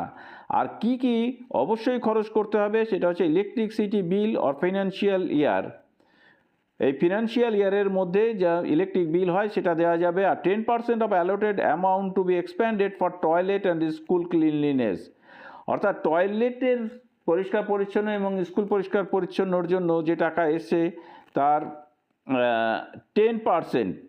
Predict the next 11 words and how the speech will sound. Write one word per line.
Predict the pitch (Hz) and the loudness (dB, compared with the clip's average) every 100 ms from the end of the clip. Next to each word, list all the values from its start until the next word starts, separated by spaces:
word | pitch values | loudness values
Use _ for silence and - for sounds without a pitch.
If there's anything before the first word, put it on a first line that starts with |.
| - - 143 | -16 -4 -2
এর | |
মধ্যে | 185 202 | 0 2
আরও | 156 170 233 | 2 2 2
রয়েছে | 220 180 170 151 | 2 0 0 0
ড্রিঙ্কিং | 127 202 202 226 226 214 | 0 0 0 -2 0 2
ওয়াটার | 202 202 | 0 0
ফ্যাসিলিটি, | 202 202 220 202 202 196 | 0 -2 0 -2 0 2
অ্যাডাকুয়েট | 139 170 190 185 | 2 0 0 0
ওয়াটার | 165 156 185 190 | 2 0 0 -2
সাপ্লাই | 202 190 202 | -2 -2 0
অ্যারেঞ্জমেন্ট | 190 180 190 190 196 | 2 2 0 -2 -4